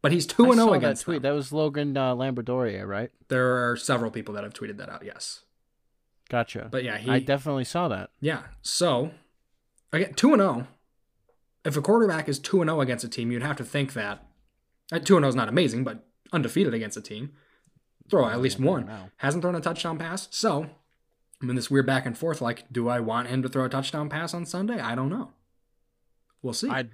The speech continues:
Speaker 2: prefer if he did.
Speaker 1: Prefer if he did. Here's the, the quote that he had about it. "Yeah, that needs to happen, for sure. Yeah, I mean, I, I need to make that happen. That would be great. I'd love to have that on the tombstone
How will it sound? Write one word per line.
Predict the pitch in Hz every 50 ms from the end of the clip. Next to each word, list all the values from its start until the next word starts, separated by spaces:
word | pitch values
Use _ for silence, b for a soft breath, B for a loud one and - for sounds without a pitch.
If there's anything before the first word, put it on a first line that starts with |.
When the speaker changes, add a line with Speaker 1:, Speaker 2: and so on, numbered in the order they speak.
| - _ _ _ _
Speaker 2:
prefer | - 120 107 - - 120 117 113 107
if | 101 -
he | - 82
did. | -
Speaker 1:
Prefer | - 196 - 190 175 160
if | 143
he | 143
did. | 135 156 190 123 113
Here's | 123 185 214 214 185 160 -
the, | 170 151 139 139 135 127 123 117 -
the | 131 180
quote | - - - 202 196 - - - - - - _ _ _
that | - 127 120
he | 110
had | 110 104 98
about | - - - - -
it. | _ _ _ _ _ _ b b b b b b b b
"Yeah, | - 202 226 220 208
that | 190 190 185
needs | 196 202 190 - -
to | 160
happen, | 135 170 165 151 - 113 104 113 - _ _
for | - 131
sure. | - - 147 123 92 92 - _ _ _ _ _ _ _ _ _ _ _ _
Yeah, | 165 185 175 143
I | 135
mean, | 135 135 135 131 127
I, | 127 131 120 113 131
I |
need | 135 135 131 127
to | 127
make | 135 131 131 131
that | 139 135
happen. | 131 165 165 - - 101 - - -
That | 135 127 123
would | 131 123
be | 113 117
great. | 117 - 135 160 190 247 240 - - _ _ _ - _ _ _ -
I'd | 135 127 123 127
love | 131 147 185 180
to | 180 208
have | 180 - 165 160 160 160 160 156 143
that | 147 143 139 139 135
on | 127 123 127 123
the | 117 110
tombstone | 131 - - 170 160 160 151 - - 151 139 139 135 135 135 135